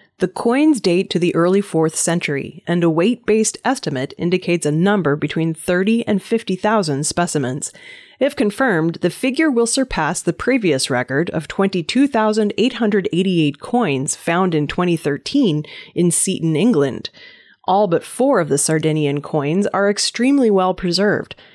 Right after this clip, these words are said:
and even the four damaged pieces are still legible.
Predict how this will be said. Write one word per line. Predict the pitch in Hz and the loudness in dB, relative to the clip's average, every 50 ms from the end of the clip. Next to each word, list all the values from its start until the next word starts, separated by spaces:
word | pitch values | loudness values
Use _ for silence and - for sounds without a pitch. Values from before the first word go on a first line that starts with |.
| _ - - | _ -6 -2
and | 180 196 | 0 2
even | 247 285 339 320 | 2 4 4 4
the | 294 285 | 4 2
four | 240 - - 220 220 202 | 2 0 0 2 2 2
damaged | 180 - 214 233 285 277 240 175 - - - - | 0 0 0 2 2 2 2 0 0 -4 -8 -8
pieces | 143 135 123 - 131 165 185 - | -8 -6 -4 -2 -2 -2 -2 -2
are | - 202 202 | -2 -2 -2
still | - - - - 254 220 185 | -2 -4 -2 0 2 2 2
legible. | 180 196 196 196 175 120 127 131 - - | 2 2 0 0 -2 -2 -2 -6 -8 -8